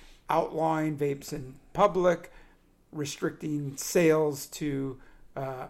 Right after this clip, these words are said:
over eighteen years old. Um, some cities banning sales altogether. Um,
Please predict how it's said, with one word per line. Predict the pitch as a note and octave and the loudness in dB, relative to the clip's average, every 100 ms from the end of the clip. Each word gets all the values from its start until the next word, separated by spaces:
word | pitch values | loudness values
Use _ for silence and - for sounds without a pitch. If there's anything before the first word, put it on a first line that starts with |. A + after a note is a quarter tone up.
| - | 2
over | F#3 E3+ E3+ | 4 6 6
eighteen | D#3 D#3+ E3 D#3+ | 4 2 -2 -2
years | D3 D3+ C3+ | 0 -2 0
old. | C#3+ C#3+ D3 C#3 C#3 - - - - - | 0 2 0 -2 -8 -18 -20 -20 -16 -6
Um, | C#3+ C#3 C#3 C#3 C#3+ - - _ - - | -2 0 -2 -4 -8 -12 -18 _ -16 -16
some | - - G3 E3 D#3+ | -12 -2 0 2 -2
cities | - F3 D#3 C#3 | 0 0 0 -4
banning | - C#3+ D3 D3+ D3+ C#3 | -2 0 2 0 -2 -4
sales | - D#3 D3 C#3+ C3 - | -2 0 2 -2 -4 -10
altogether. | C3+ C3+ C3+ C3+ C3+ D3+ E3 D#3+ D#3 - - - - - | -2 -2 -2 -6 -4 -2 2 2 0 -8 -20 -20 -20 -10
Um, | D3 D3 D3+ D3 D3 | -2 0 0 -2 -6